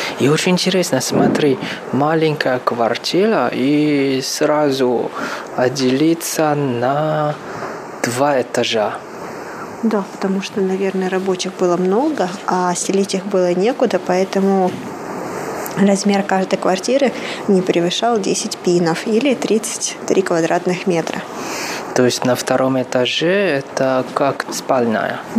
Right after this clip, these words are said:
Speaker 2: Я думаю, что да, наверное. Я тоже никогда не поднималась, потому что здесь не разрешено, но я предполагаю, что да.
Speaker 1: Но очень интересно, что там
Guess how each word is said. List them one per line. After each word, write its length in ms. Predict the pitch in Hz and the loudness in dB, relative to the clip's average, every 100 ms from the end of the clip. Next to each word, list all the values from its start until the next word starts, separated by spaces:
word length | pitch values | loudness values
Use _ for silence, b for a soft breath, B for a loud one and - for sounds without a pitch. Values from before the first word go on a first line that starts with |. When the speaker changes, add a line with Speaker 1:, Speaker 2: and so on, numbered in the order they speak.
| 214 | 2
Speaker 2:
Я 140 | 208 | 2
думаю, 380 | 202 220 214 214 | 2 2 4 2
что 240 | - 214 | 0 0
да, 220 | 202 285 | 2 2
наверное. 480 | 359 277 214 196 190 | 2 2 2 2 2
Я 200 | 196 208 | 2 2
тоже 320 | 196 - 190 | 0 0 0
никогда 360 | 185 175 185 180 | 0 0 0 2
не 100 | 175 | 0
поднималась, 480 | 175 180 175 233 - | 0 0 2 0 -2
потому 300 | - - 185 | -2 -2 0
что 160 | - | 0
здесь 240 | 180 175 175 | 0 0 0
не 80 | 190 | 0
разрешено, 560 | 180 180 - 196 190 | 0 -2 -4 -2 0
но 160 | 226 190 | 2 2
я 180 | 190 185 | 2 0
предполагаю, 560 | - 196 190 190 - | -4 -2 0 0 -2
что 180 | - 196 | -2 -4
да. 180 | - - - - - - - - - B B B B - | -4 -6 -8 -12 -10 -6 -6 -6 -4 B B B B 2
Speaker 1:
Но 180 | 139 | 4
очень 280 | 156 151 160 | 4 4 4
интересно, 760 | 165 160 165 165 156 - 139 131 | 4 2 2 2 0 2 2 2
что 320 | - - 135 | -2 0 0
там 380 | - 131 127 | 2 2 2